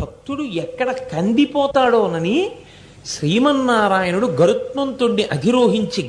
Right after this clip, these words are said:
గబగబా వచ్చి, చూడండి, పిల్లవాడి కంట్లో ఏదైనా పడిపోతుందేమో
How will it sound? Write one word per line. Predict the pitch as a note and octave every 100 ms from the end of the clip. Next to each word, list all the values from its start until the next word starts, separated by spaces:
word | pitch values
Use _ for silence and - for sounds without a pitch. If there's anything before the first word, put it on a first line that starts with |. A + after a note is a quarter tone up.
| C3
గబగబా | B2 F#3 G#3+ B3+
వచ్చి, | A#3 E3 - G#3 D4 G#4 - - - - - -
చూడండి, | - C4 C4 D4+ - - - - -
పిల్లవాడి | E3+ A3 A#3+ B3+ B3
కంట్లో | B3 A3 G#3+ G3+ A#3+
ఏదైనా | A3 G#3 A3+ A#3
పడిపోతుందేమో | A3+ G#3 G#3 A3 A#3 A3+ A3+ A3+ A3+ A3+ B3+ C4+